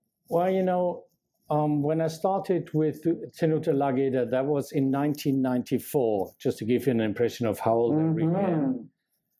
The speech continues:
Speaker 1: I was already interest-, impressed not only by the wines, but also by the way Alois, so Clemens' father, uh, approached winemaking and, and his entire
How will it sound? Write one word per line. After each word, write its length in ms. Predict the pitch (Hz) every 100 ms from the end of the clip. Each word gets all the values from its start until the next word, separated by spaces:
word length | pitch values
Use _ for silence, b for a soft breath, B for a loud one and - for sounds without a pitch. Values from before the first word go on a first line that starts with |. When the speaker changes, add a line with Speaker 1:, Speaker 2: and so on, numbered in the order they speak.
| _ _ -
Speaker 1:
I 80 | 175
was 160 | 208
already 320 | 208 190 175
interest-, 480 | 160 143 156 143 131
impressed 560 | - 151 147 143 131 -
not 120 | 156
only 200 | 165 151
by 200 | 123 123
the 120 | 120
wines, 500 | 113 120 123 131 131 -
but 140 | 127
also 260 | 139 131 127
by 200 | 131 123
the 100 | 117
way 300 | 120 123 120
Alois, 480 | 131 139 127 117 -
so 220 | - 107
Clemens' 400 | - 143 123 -
father, 460 | - 160 143 113 - b b b _ _ -
uh, 160 | 120 135
approached 500 | 127 - 151 147 -
winemaking 920 | 131 127 131 123 117 113 120 113 117
and, 280 | 113 104 101 123
and 380 | 117 110 104 -
his 340 | - 139 -
entire 680 | 120 - 120 117 117 113